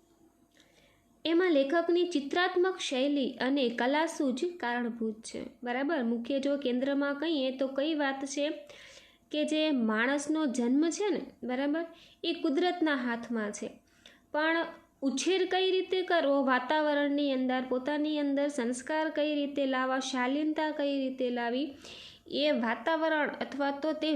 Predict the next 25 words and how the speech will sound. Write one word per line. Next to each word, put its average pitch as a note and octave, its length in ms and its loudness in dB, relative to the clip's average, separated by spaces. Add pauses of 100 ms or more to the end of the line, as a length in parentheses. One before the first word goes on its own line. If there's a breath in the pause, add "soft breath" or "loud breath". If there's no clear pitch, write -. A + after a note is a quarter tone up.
વ્યક્તિના E4 640 2
ઉપર D4 340 0
જે B3+ 220 0
છે C4 220 -4
આધાર A#3 400 0 (520 loud breath)
રાખે G#3 500 -4
છે. - 180 -8 (300)
એટલે D4 240 -2
અહીં D4+ 260 2
મુખ્ય C#4 340 0
વાત D4 300 0
જે C#4+ 200 -2
છે, C#4 200 0 (420 loud breath)
શેલ્વી D4 540 0
પંકજમ, C4 580 0 (140)
જે C4+ 160 0
પોતે C#4 280 0
દક્ષિણ A#3 440 0
ભારતને C4+ 580 0
એક C4+ 180 -2 (100)
ગાંધીગ્રામ B3+ 800 0
નામનો C4+ 380 0
એક C4+ 140 -2
વિસ્તાર C4+ 460 -2
છે, C4 200 -2